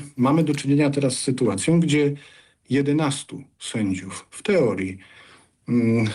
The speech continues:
stanowi skład Trybunału Konstytucyjnego, natomiast pozostała czwórka, przypominam, że skład to jest piętnastu sędziów,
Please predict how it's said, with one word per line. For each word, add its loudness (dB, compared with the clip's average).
stanowi 0
skład -2
Trybunału 2
Konstytucyjnego, 0
natomiast 2
pozostała 0
czwórka, -2
przypominam, 0
że 0
skład -2
to -2
jest -2
piętnastu 0
sędziów, -2